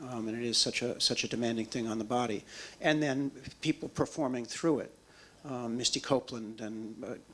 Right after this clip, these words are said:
and, uh, which we had the documentary here b-, before last year, and, uh, it's just, it's kind of remarkable. And yet, beyond the, that, there's the emotional pain, what it takes to go through all this fr-,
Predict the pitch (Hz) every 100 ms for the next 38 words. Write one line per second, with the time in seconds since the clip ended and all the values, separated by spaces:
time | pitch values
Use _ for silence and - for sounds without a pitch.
0 | - 139 117 101 - - - 147 - 160
1 | 120 131 - 127 113 113 120 117 107 131
2 | 113 110 117 - 135 127 - - 127 113
3 | 123 120 - 120 90 135 127 117 117 120
4 | - - - - - - 156 - 135 -
5 | 160 - - 143 123 127 139 160 135 120
6 | 113 143 147 151 - - - - 165 143
7 | 139 139 139 139 - 143 147 139 139 -
8 | 139 160 175 131 - 117 110 - - 139
9 | 127 - 156 139 - - 156 139 135 151
10 | 147 139 190 202 147 98 107 95 - -
11 | - -